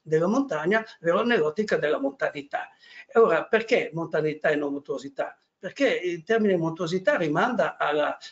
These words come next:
al dato statistico dell'incidenza sul territorio nazionale della superficie montuosa, e quindi tutti sappiamo che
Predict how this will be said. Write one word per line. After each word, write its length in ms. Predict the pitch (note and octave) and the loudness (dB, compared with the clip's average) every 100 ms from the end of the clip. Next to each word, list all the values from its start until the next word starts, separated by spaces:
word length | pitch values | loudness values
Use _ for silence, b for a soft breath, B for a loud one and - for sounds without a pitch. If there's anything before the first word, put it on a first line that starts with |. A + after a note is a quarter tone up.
| B | B
al 200 | D3+ D3+ | 0 0
dato 260 | D3+ F3+ D#3+ | 2 0 0
statistico 800 | - G3 - B3 B3 A3+ C4 B3 | -2 -2 -2 -6 -4 -2 0 0
dell'incidenza 920 | D3 E3 E3+ F3 F#3 F#3+ D3 - - - _ | 0 -2 0 0 2 2 0 -4 -8 -10 _
sul 240 | - F#3+ | -6 -4
territorio 520 | F3 D#3+ D#3+ G3 F3 | -2 -2 2 2 2
nazionale 540 | D#3+ E3 C4+ F#3+ G3+ F3 | -2 -2 -2 0 2 0
della 200 | D3 C#3 | -2 -4
superficie 600 | - - F#3 G3+ - - | -6 -8 -6 -4 -2 -4
montuosa, 560 | - - F#3+ - - - B _ | -6 0 0 0 -8 -20 B _
e 120 | E3 | -6
quindi 320 | F#3+ F#3 C3+ | 0 0 -2
tutti 260 | - - C#3 | -6 -8 -6
sappiamo 560 | - - E3+ G#3 F#3+ F3+ | -6 -2 0 0 -2 -6
che 340 | - F3+ | -4 -2